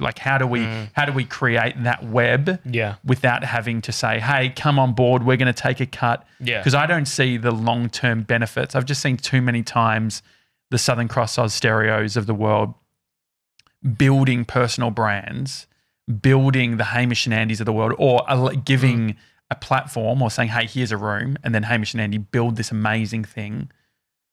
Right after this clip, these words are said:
Speaker 1: Hamish and Andy don't really owe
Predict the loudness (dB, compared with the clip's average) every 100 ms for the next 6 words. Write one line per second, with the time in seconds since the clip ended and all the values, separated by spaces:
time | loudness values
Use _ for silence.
0 | _ -2 0 2 2 2 2 0 0 0
1 | 2 0 2 2 0 -4 _ _ _ _
2 | _ 0 2 4 4 4 -2